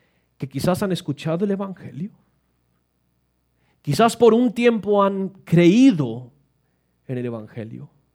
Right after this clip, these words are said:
pero llegaron a un momento donde han abandonado el evangelio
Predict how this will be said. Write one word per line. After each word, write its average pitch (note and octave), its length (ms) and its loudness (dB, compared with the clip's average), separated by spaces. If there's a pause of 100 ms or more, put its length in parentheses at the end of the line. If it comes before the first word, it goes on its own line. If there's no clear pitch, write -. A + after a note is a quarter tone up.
(1400)
pero D3+ 160 0
llegaron E3 340 0
a F3 60 -2
un F#3 100 -4
momento E3 460 -6
donde C3 260 -8
han D3+ 140 -8
abandonado B2+ 920 -8 (540)
el A2+ 120 -10
evangelio G2 680 -14